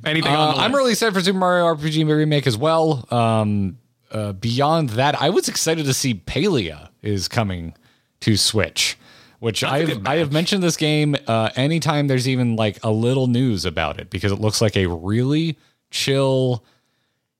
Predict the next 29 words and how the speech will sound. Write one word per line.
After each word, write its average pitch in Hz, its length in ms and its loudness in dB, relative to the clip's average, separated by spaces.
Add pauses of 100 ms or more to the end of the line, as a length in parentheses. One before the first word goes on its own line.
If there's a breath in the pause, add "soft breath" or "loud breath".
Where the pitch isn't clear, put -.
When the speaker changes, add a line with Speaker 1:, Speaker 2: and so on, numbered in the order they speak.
(240)
Speaker 2:
Animal 147 560 0
Crossing-esque 135 2000 -2 (140)
M 127 220 0
M 113 200 2
O. 147 560 2 (840)
It's 135 180 0
like 156 120 2
a 135 80 2
combat 160 720 0
light, 110 640 0 (360)
i-, 113 60 -12
if 110 300 -2
at 95 100 -2
all, 87 480 -2 (160)
M 104 160 -4
M 92 100 -4
O. 85 80 -4
I 80 60 -2
think 175 160 -4
there's 175 160 -2
hunting. - 580 -6
I - 540 -20
think 147 160 -12
you 143 60 -4
might 117 200 0
hunt 85 300 -6
in 71 100 -12
it. - 100 -20 (680 loud breath)
Um, 80 520 -2